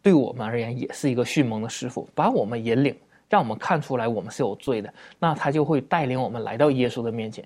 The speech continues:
我们需要耶稣的救赎，需要耶稣的真正的牺牲，在十字架上为我们流出的宝血洗净我们的罪，这样的一个动作呢，就完全需要我们就也是因信称义的。所以说，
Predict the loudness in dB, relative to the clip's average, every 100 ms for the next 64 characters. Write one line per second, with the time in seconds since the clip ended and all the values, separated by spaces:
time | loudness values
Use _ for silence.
0 | -18 -20 -6 -2 0 -2 -4 4 4 6
1 | 4 2 0 -2 0 0 0 -4 -10 -12
2 | -20 -2 2 4 4 2 2 2 4 4
3 | 2 -2 _ _ 2 2 0 -2 -6 -2
4 | 2 2 0 -6 -20 -16 -2 0 0 -2
5 | 0 0 0 0 2 4 2 -4 -6 -6
6 | -4 -4 -2 -4 -2 -6 -6 -8 -6 0
7 | 4 4 2 -6 -14 -8 -8 -8 -18 -20
8 | 2 4 6 4 2 2 2 2 2 -2
9 | -4 -16 -20 2 2 2 -2 -2 0 0
10 | 4 6 6 4 -2 2 4 4 0 -4
11 | 0 4 4 4 2 -4 -4 -2 0 0
12 | -2 _ -20 -20 -18 -14 -12 -14 _ _
13 | _ _ -18 -16 -18 -2 4 6 8 6